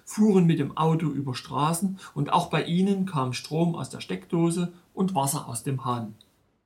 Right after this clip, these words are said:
Das alles war nicht gering zu schätzen. Es war sogar im Einzugs- beziehungsweise Einflussbereich des Westens zu damaliger Zeit nicht unbedingt der Weltstandard.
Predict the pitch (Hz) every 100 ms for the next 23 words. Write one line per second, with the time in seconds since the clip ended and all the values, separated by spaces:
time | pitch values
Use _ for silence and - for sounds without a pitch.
0 | _ _ _ - 156 139 185 233 233 196
1 | 180 196 - 196 185 165 - 135 131 123
2 | - 127 - _ _ _ _ _ 160 -
3 | 180 190 262 254 190 165 143 143 185 247
4 | 277 - 143 - - 143 - 139 127 127
5 | 131 - 190 208 175 143 - 123 131 143
6 | 127 143 190 226 - 139 120 - 131 170
7 | 185 139 131 127 - 151 160 - - -
8 | - 185 226 - 185 165 147 170 165 165
9 | 147 196 170 - 127 120 113 110 -